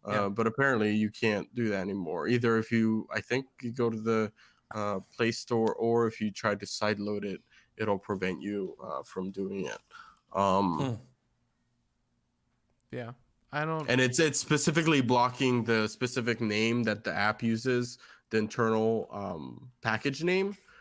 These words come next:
Speaker 1: And, uh,
Speaker 2: Right.
Speaker 1: developer, uh, forum user recompiled, 'cause Cody's open source, so he recompiled it with a different name. Um, and it's installed fine.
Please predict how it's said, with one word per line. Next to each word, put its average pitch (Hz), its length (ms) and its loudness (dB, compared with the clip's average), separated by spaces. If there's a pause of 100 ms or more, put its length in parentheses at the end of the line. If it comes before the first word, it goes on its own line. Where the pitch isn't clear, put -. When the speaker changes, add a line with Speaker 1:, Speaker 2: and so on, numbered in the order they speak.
(260)
Speaker 1:
And, 113 400 0
uh, 107 80 -2
Speaker 2:
Right. 107 120 -2
Speaker 1:
developer, 113 880 0
uh, 98 240 -4
forum 110 340 0
user 107 280 0
recompiled, 110 480 -2
'cause 117 280 -6
Cody's 127 380 -2
open 110 260 -4
source, 123 340 -4
so 117 100 -2
he 123 220 0
recompiled 120 760 0
it 127 160 0
with 117 220 -2
a 110 60 0
different 110 380 -4
name. 110 360 -2 (560)
Um, 98 580 0 (560)
and 101 500 0
it's 101 200 -4
installed 113 520 0
fine. 131 280 -4